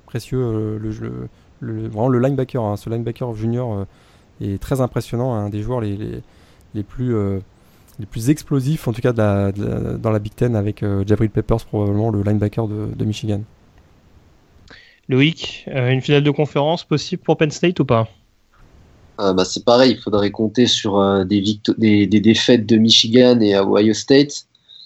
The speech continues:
Speaker 3: C'est, ça paraît quand même assez illusoire. Je pense que Penn State, là, cette année, ils vont devoir se faire une raison, euh, et, euh, essayer d'accrocher un bowl, euh, euh,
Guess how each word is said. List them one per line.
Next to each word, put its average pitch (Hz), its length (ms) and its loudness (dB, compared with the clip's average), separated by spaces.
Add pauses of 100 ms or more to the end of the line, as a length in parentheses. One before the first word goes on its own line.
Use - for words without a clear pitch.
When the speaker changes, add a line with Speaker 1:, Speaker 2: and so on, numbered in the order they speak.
(380)
Speaker 3:
C'est, - 480 -6
ça 98 220 -2
paraît 110 260 2
quand 120 140 2
même 120 160 4
assez 117 300 2
illusoire. 123 580 4
Je - 80 -14
pense 131 240 -4
que 120 100 -2
Penn 110 240 2
State, 135 320 2
là, 127 140 4
cette - 280 -8
année, 127 280 4
ils 113 200 4
vont 104 80 0
devoir 104 280 4
se - 100 -8
faire 110 140 4
une 110 100 4
raison, 120 640 6
euh, 98 160 0 (1040)
et, 123 320 8
euh, 113 160 6
essayer 123 320 6
d'accrocher 120 560 2
un 123 140 6
bowl, 131 380 6
euh, 107 420 0
euh, - 540 -8